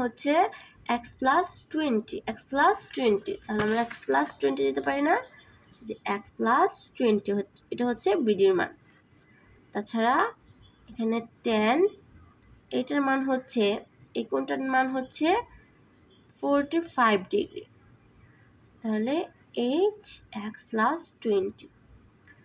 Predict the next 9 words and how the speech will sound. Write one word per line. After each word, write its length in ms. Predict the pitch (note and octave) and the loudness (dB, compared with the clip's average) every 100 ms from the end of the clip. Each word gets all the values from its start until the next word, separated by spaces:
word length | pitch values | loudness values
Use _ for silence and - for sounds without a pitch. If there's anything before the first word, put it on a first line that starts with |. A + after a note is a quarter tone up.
| _ _ _ _ _ _ _ - | _ _ _ _ _ _ _ 0
তাও 220 | C4+ C4 C4 - - _ _ _ _ - | 4 6 4 0 -12 _ _ _ _ -6
টেন 240 | C#4 C#4+ D#4+ F4 - - - - - _ - | 0 2 4 2 0 -20 -20 -20 -20 _ -2
ফোরটি 300 | B3+ A#3+ B3+ A3+ | 0 0 0 2
ফাইভ 180 | G3 F#3 - _ - - | 2 0 -8 _ -16 2
ডিগ্রি, 320 | A3 G3+ - A3 - _ - A#3 | 2 2 -2 -8 -10 _ -8 -6
এটার 200 | A#3+ B3+ | -4 0
মান 140 | B3 B3+ B3 | 0 0 -4
হচ্ছে 240 | A3+ - A#3 G3+ G#3 | -6 -2 -2 -2 2
ওয়ান। 220 | A3+ | 4